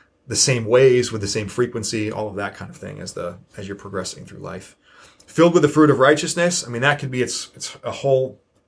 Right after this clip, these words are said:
different sermon. I would start with Galatians five, the fruit of the Spirit, fruit of righteousness, things that evidence that the Spirit of God is in you and that you are, um, that you are on that road to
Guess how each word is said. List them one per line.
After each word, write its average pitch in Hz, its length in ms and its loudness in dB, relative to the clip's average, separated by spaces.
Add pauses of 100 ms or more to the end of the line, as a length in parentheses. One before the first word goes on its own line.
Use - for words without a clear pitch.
(320)
different 147 540 0
sermon. 117 680 0 (460)
I 135 120 4
would 143 140 2
start 135 280 4
with 123 120 -2
Galatians 120 400 2
five, 113 280 2
the 107 60 -6
fruit 113 220 -8
of 104 40 -6
the 101 80 -4
Spirit, 98 560 -6
fruit 139 220 -2
of 107 100 0
righteousness, 120 760 0 (260)
things 151 320 4
that 139 140 2
evidence 131 460 2
that - 100 -14
the 110 80 -10
Spirit 117 300 0
of 104 80 -4
God 107 220 4
is 101 120 -4
in 117 180 -8
you 101 460 -4 (340)
and 113 160 -4
that 110 140 0
you 110 200 -6
are, 101 640 4
um, 98 460 -4 (540)
that 107 100 -12
you 110 140 2
are 113 140 8
on 110 160 2
that 98 260 0
road 101 300 4
to 101 160 -4